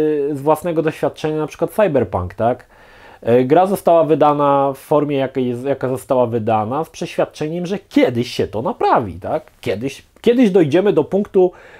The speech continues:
w którym gra wygląda tak, jak żeśmy zakładali. Trwa to już długo,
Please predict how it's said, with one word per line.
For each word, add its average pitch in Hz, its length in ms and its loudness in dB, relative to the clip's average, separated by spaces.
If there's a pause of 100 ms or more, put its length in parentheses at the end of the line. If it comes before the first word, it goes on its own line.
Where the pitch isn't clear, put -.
(100)
w 120 140 -6
którym 156 300 2
gra 151 180 2
wygląda 139 400 0
tak, - 340 -6
jak 139 140 -4
żeśmy 127 260 -10
zakładali. 104 680 -8 (580)
Trwa - 280 -2
to 190 120 -4
już 160 140 -2
długo, 104 500 -6